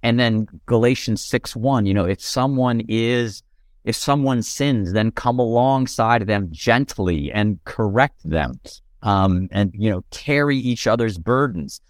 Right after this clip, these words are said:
So I think, um, yeah, for us, it is this sense of radical welcoming because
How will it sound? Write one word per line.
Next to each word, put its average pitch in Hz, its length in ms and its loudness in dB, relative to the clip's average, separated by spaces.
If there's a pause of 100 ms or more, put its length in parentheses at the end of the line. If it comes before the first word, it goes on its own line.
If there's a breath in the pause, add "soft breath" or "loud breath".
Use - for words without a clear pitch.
(200)
So 139 580 2 (1120)
I 117 100 -4
think, - 600 -4
um, 113 480 2 (1120)
yeah, 107 180 4
for 117 200 -2 (340)
us, - 720 0 (500)
it 120 340 0
is 113 640 -2
this 104 300 -2
sense - 640 -2
of 92 440 2 (2750)
radical 143 640 2
welcoming 87 720 0
because 165 1120 0